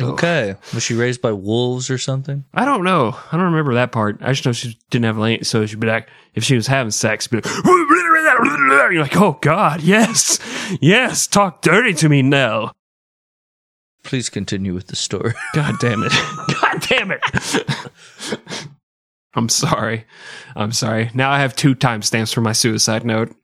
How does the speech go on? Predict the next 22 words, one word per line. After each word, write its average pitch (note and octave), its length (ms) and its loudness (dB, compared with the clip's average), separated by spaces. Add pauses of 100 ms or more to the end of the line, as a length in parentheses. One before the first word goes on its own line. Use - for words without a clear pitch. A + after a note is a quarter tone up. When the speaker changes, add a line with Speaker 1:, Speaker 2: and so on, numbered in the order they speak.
(1300)
Speaker 2:
Well, B2+ 120 0
since F3 240 2
she D#3+ 240 0
was C3+ 300 0
the A2+ 420 -2 (120)
daughter B2+ 440 2
of A#2+ 100 -2
a A#2 60 -4
convict, A2 600 -4 (320)
all C3 160 2
of B2 80 -6
Thomas's B2 480 -2
friends A2 360 -2
told A#2+ 180 -2
him A2+ 80 -4
he A#2 160 -2
was A#2+ 180 -2
marrying A#2+ 400 0
below A2+ 380 -2
his A#2+ 160 -4
class A2 400 -2
level. - 340 -8